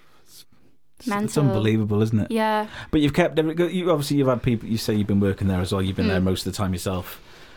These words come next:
Speaker 1: And you've had other volunteers. Everyone's been kept safe, though. You've, you've,
Speaker 2: Yeah.
Speaker 1: it's, it's, it's,
Speaker 2: Yeah.
Speaker 1: it's difficult, isn't it? It's sort of trying to work around. It's like us now. Normally we'd have guests, as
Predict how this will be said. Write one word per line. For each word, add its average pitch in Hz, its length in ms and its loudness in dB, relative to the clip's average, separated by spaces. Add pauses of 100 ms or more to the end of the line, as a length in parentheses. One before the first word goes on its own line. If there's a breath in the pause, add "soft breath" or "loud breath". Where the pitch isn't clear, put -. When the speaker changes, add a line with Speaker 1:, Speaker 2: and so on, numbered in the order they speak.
(120 loud breath)
Speaker 1:
And - 100 -2
you've 87 80 0
had 98 120 2
other 98 160 4
volunteers. 92 460 2
Everyone's 110 280 4
been 110 120 2
kept 104 220 -2
safe, 95 280 0
though. 98 100 0
You've, 92 300 2
you've, - 320 0
Speaker 2:
Yeah. 87 160 -4
Speaker 1:
it's, - 340 -12
it's, - 300 -8 (120)
it's, 113 200 -4
Speaker 2:
Yeah. 180 120 -2
Speaker 1:
it's 135 120 0
difficult, 123 420 2
isn't 110 160 6
it? 98 80 0
It's 92 120 -8
sort 120 160 2
of 113 60 4
trying 110 220 2
to 107 100 0
work 110 280 4
around. 107 180 2
It's 110 80 -4
like 127 140 0
us 110 120 0
now. 107 320 2 (340 loud breath)
Normally 123 240 4
we'd 110 120 4
have 95 120 0
guests, - 560 -4 (220)
as 95 100 -8